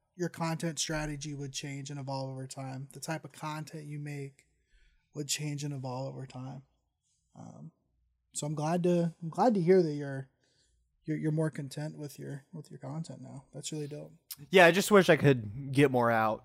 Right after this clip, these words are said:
Speaker 2: but that's something, you know, you can always work on.
Speaker 1: Sure.
Speaker 2: So
Speaker 1: Sure.
Speaker 2: For sure.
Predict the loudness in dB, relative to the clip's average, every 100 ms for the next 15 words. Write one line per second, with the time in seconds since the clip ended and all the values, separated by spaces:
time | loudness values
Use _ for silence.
0 | -2 2 6 6 6 0 0 -4 -4 -6
1 | -8 _ -8 0 2 2 0 -4 -2 0
2 | 0 -2 -8 _ _ _ _ _ _ _
3 | -12 -2 0 0 -4 _ _ -18 -16 -14
4 | -14 _ _ _ _ -20 _ _ _ _
5 | _ _ _ -4 -2 -4 -10